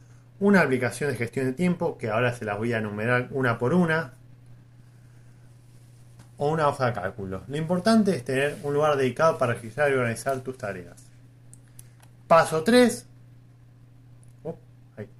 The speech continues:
Divide tu día en bloques de tiempo. Establece bloques de tiempo específicos para diferentes tipos de tareas. Por ejemplo, puedes asignar un bloque de,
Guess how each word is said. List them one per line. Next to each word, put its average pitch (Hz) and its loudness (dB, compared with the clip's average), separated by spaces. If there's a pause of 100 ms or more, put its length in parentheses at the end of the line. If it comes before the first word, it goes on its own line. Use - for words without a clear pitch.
(1080)
Divide 160 2
tu 170 0
día 175 4
en 123 -2
bloques 131 0
de 151 -6
tiempo. 123 2
Establece 135 -2
bloques 190 0
de 131 -2
tiempo 170 -2
específicos 131 -6
para 117 -2
diferentes 135 -6
tipos - -6
de 123 -2
tareas. 95 -10 (1000)
Por 170 6
ejemplo, 190 2
puedes 151 0
asignar 147 -2
un 143 -4
bloque 147 0
de, 139 0